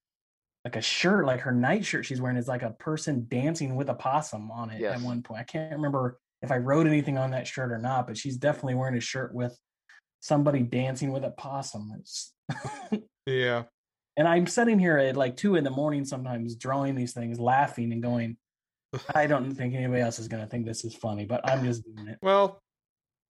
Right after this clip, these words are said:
Speaker 3: there are at least two more of us who think
Speaker 2: There are
Speaker 3: it's
Speaker 2: at least
Speaker 3: funny.
Speaker 2: two
Speaker 1: All right.
Speaker 2: others, yes.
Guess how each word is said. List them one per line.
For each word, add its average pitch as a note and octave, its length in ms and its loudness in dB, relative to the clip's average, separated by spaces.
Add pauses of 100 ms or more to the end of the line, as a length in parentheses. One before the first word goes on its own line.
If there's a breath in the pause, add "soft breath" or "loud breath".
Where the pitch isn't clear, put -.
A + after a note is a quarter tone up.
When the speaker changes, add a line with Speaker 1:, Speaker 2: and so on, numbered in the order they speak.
(400)
Speaker 3:
there G3 200 6
are G#3+ 100 10
at G3+ 80 0
least F#3+ 260 4
two G3+ 180 6
more D3+ 240 6
of B2 160 4
us G#2+ 220 0
who B2 100 -2
think A#2 140 -4
Speaker 2:
There A#2 80 4
are A#2+ 40 6
Speaker 3:
it's A#2 100 -6
Speaker 2:
at A#2+ 40 -2
least A#2+ 120 -4
Speaker 3:
funny. G#2 80 -2
Speaker 2:
two - 40 0
Speaker 1:
All D3+ 60 4
right. A#2 80 6
Speaker 2:
others, G2+ 260 -2
yes. G2+ 260 -4